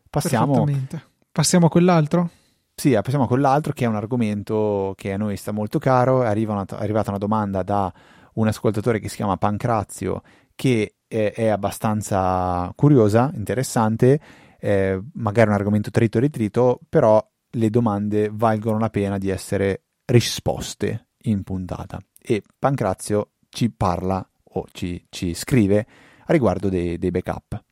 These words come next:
Speaker 1: perché dice di essere diventato molto sensibile a questo argomento grazie a, alle nostre parole, e questa cosa già ci fa veramente molto piacere. Lui dice di avere iPhone, iPad, MacBook,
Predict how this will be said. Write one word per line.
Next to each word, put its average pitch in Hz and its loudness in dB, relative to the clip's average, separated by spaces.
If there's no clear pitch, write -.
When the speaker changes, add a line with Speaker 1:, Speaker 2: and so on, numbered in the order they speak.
Speaker 1:
perché 107 2
dice 110 -2
di 104 -4
essere 104 -2
diventato 107 0
molto 135 4
sensibile 98 -2
a 90 -4
questo - -4
argomento 110 4
grazie 95 0
a, 92 0
alle 98 -2
nostre 95 -2
parole, 85 0
e 113 -6
questa 113 -2
cosa 95 0
già 92 0
ci - -12
fa 90 -4
veramente 90 -4
molto 87 -8
piacere. - -10
Lui 165 6
dice 120 2
di 110 4
avere 95 0
iPhone, 98 -4
iPad, 143 0
MacBook, 117 0